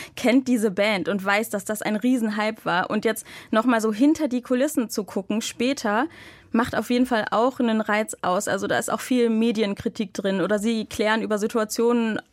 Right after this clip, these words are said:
auf, die man irgendwie mitbekommen hat. Und ich glaube, für viele Menschen, die die Laufbahn der beiden wirklich durchgehend verfolgt haben,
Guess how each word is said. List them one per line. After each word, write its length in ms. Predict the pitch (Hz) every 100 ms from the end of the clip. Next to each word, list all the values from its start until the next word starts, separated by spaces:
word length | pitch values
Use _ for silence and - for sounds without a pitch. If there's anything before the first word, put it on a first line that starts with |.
| -
auf, 340 | 190 226 254
die 80 | -
man 140 | 220 214
irgendwie 240 | 233 240
mitbekommen 540 | 226 262 247 262 240 247
hat. 160 | 233 - - -
Und 80 | 220
ich 100 | -
glaube, 280 | 208 233
für 120 | 254 226
viele 240 | - 247
Menschen, 460 | 214 208 254 247 202
die 400 | 214 208 214 -
die 380 | 208 208 208 196 -
Laufbahn 440 | 190 220 - 202
der 120 | 208 196
beiden 360 | 190 202 196
wirklich 380 | 196 240 226 -
durchgehend 480 | 226 294 - 196 190
verfolgt 500 | 190 - 190 240 -
haben, 360 | 175 170 196